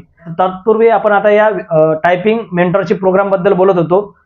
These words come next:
ते एकदा पूर्ण कंटिन्यू करू. तर विद्यार्थी मित्रांनो, टायपिंग मेंटरशिप प्रोग्राम कोणाकोणासाठी होता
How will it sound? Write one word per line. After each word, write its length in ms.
ते 100
एकदा 180
पूर्ण 280
कंटिन्यू 400
करू. 200
तर 300
विद्यार्थी 360
मित्रांनो, 420
टायपिंग 400
मेंटरशिप 440
प्रोग्राम 340
कोणाकोणासाठी 640
होता 260